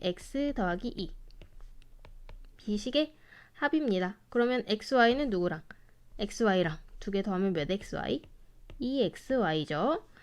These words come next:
그 다음에 플러스 X, 마이너스 X 어떻게 돼요?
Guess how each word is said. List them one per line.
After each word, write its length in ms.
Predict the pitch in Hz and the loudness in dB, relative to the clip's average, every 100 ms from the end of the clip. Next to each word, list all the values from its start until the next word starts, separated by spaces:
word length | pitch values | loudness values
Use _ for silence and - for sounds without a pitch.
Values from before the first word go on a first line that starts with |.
| - - | -20 -8
그 100 | 240 | 4
다음에 680 | 269 254 202 165 151 135 - - | 6 8 6 6 2 0 -6 4
플러스 340 | 320 349 - | 8 8 8
X, 400 | 247 - 311 320 - - - - | 6 4 0 0 -2 -20 -20 -4
마이너스 440 | 190 220 214 208 | 0 2 2 0
X 280 | 170 - - | -6 -6 -10
어떻게 340 | - 220 233 226 | -6 -4 2 4
돼요? 220 | 196 208 | 4 2